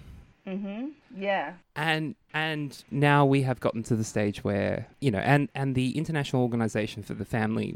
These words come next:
Speaker 2: were very, uh, instrumental in these policies.
Speaker 1: Mm.
Speaker 2: They promoted them, they promoted Viktor Orban, um, later on down the track. And now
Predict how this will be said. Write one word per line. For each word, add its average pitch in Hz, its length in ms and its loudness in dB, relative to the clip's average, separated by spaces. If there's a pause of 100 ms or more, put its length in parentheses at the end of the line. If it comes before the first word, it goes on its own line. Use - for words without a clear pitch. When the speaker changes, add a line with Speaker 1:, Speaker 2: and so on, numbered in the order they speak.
(120)
Speaker 2:
were 110 200 6
very, 110 680 -4 (400)
uh, 104 220 -8
instrumental - 760 -4 (480)
in 127 220 2
these 113 200 2
policies. - 800 -4 (160)
Speaker 1:
Mm. 156 400 -14 (120)
Speaker 2:
They 143 140 0
promoted 135 520 0
them, 135 260 -2
they 104 120 -4
promoted 101 460 -6
Viktor - 340 -6
Orban, 127 680 0 (180)
um, 104 300 -8
later 117 240 -2
on 110 100 -4
down - 260 -8
the - 60 -20
track. 135 360 -4 (460)
And 156 400 -2
now 139 560 -2